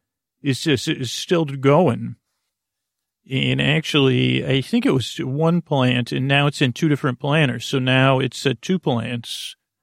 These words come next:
Uh, but it really was, uh, two plants. It was just, uh, in one, uh, pot when I got it. So that's good news. And that's nice to have by your bed, a planter. I guess that's called a pot. A planter would be, like, on a windowsill or something.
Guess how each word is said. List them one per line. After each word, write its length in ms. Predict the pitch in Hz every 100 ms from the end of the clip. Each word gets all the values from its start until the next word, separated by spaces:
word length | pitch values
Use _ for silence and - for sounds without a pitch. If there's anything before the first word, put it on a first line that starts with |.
| _ _ _ _ _ _ _ _ _
Uh, 240 | 143 123 127
but 100 | 143
it 60 |
really 280 | 151 165 143
was, 300 | 139 135 120
uh, 240 | 123 120 113
two 180 | - 147
plants. 500 | - 123 117 117 -
It 40 |
was 120 | 120
just, 300 | 101 117 -
uh, 40 | 131
in 400 | 123 127 123 120
one, 340 | 120 117 113
uh, 280 | 117 135 113
pot 500 | - 131 120 117 -
when 100 | 120
I 100 | 117
got 380 | 117 123 117 117
it. 240 | 117 135 - _ _ _
So 220 | - 135
that's 320 | 139 170 -
good 200 | 147 127
news. 320 | 117 113 123
And 140 | 156 143
that's 220 | 156 -
nice 280 | 143 143 -
to 80 | 143
have 180 | 147 127
by 120 | 123
your 120 | 123
bed, 300 | 120 127 120
a 60 | 123
planter. 800 | - 139 143 123 120 117 123 - _ _
I 60 | 147
guess 200 | 175 -
that's 160 | 139 -
called 200 | 139 117
a 40 |
pot. 440 | - 139 123 113
A 60 | -
planter 420 | - 180 196 -
would 100 | 131
be, 160 | 127 123
like, 180 | 120 135
on 160 | 123
a 40 | 120
windowsill 960 | 120 143 135 117 117 - - 120 117
or 80 | 117
something. 640 | - 117 113 120 117 117